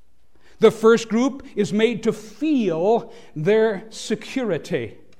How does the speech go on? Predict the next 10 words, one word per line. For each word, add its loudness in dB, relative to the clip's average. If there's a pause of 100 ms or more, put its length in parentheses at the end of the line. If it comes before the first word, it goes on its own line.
(440)
They 6
even 0
claim 0
Bible 4
promises 0
for 4
their 2
assurance -2
of -8
salvation, 0